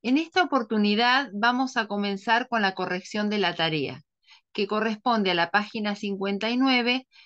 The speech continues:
en la que trabajábamos la voz pasiva. Tenían la de la uno a la cinco, ya la habíamos hecho en clase, y de tarea les quedaba de la seis a la diez.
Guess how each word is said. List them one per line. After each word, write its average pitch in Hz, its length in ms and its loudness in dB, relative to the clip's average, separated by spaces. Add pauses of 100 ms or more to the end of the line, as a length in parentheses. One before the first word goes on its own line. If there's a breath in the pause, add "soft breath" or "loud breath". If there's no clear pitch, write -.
(120 soft breath)
en 277 220 2
la 285 140 4
que 277 220 -2
trabajábamos 269 880 -2
la 208 240 0
voz 196 240 -4
pasiva. 156 580 -8 (680 loud breath)
Tenían 220 540 -2
la 170 220 0
de 175 140 -2
la 165 140 2
uno 233 220 0
a 240 40 2
la 240 160 0
cinco, 233 400 -4
ya 180 180 -6
la 175 80 -4
habíamos 185 380 -2
hecho 196 220 -4
en 254 80 -2
clase, 269 600 -2 (260 soft breath)
y 262 120 -4
de 277 120 -2
tarea 277 420 2
les 262 200 -4
quedaba 240 560 2
de 233 140 -4
la 262 160 -4
seis 208 480 -4
a 185 120 0
la 165 180 0
diez. 143 440 -16